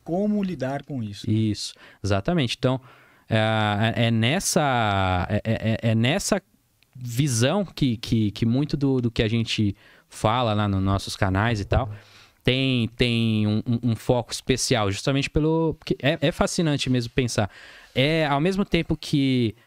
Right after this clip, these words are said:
Speaker 2: que causa revolta <laughs> em a-, em alguns pontos, né?
Speaker 1: Aham.
Speaker 2: Causa, assim, um, um, um fascínio,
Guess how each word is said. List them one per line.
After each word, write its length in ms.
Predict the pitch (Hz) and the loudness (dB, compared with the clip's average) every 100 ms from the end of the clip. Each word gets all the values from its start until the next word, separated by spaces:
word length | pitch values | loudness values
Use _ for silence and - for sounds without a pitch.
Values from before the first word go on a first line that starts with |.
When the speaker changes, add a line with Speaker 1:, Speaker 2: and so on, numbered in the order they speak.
| _ - | _ -12
Speaker 2:
que 100 | - | -6
causa 480 | - 139 202 208 214 _ | -2 0 0 0 -4 _
revolta 580 | - 135 123 147 240 - - 131 - | -2 0 0 0 -4 -6 -2 -2 0
<laughs> 360 | - - 233 - | -2 0 0 2
em 120 | 165 | 0
a-, 180 | 139 135 | 2 2
em 80 | 127 | 2
alguns 320 | 135 131 123 | 2 0 -2
pontos, 480 | - 127 202 220 131 | -2 -2 0 0 0
né? 180 | 139 202 - | -2 -4 -10
Speaker 1:
Aham. 320 | 117 107 120 151 _ - | -10 -8 -10 -12 _ -8
Speaker 2:
Causa, 280 | - 135 147 | -2 0 0
assim, 220 | 160 170 | -2 -2
um, 240 | 170 156 143 | 0 0 -2
um, 140 | 127 131 131 | -4 -4 -2
um 60 | 131 | -2
fascínio, 540 | - 127 - 120 110 | 0 -2 0 0 0